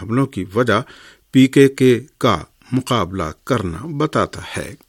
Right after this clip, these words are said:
جبکہ علاقے کے ماہرین اور تجزیہ نگاروں کا کہنا ہے کہ ترکی کے اہداف کچھ اور ہیں۔ ترکی نے پی کے کے کے افراد کا پیچھا کرنے کے بہانے اٹھارہ اپریل سے شمالی عراق پر حملوں کا نیا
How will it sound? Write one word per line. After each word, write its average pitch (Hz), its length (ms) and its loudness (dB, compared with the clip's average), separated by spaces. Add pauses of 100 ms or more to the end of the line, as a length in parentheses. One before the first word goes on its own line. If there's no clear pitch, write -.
(1300)
جبکہ 131 300 8
علاقے 135 320 6
کے 147 120 2
ماہرین 135 460 2
اور 104 120 2
تجزیہ 117 400 2
نگاروں 113 460 0
کا 104 120 -4
کہنا 107 440 -2
ہے 135 80 0
کہ 135 100 -2
ترکی 104 420 -2
کے 117 180 2 (100)
اہداف 98 540 -4
کچھ - 360 -4
اور 120 280 0 (140)
ہیں۔ 82 100 -10 (800)
ترکی 127 300 6
نے 165 140 8
پی 127 240 2
کے 139 180 6
کے 139 300 6 (920)
کے 120 120 2
افراد 113 340 2
کا 117 240 0
پیچھا 120 440 0
کرنے 110 340 -2
کے 92 120 -2
بہانے 113 340 -4
اٹھارہ 92 340 -4
اپریل 120 320 -2
سے 143 160 0
شمالی 90 540 -2
عراق 127 320 -2
پر 85 100 -10 (600)
حملوں 127 300 2
کا - 160 -8 (220)
نیا 123 280 2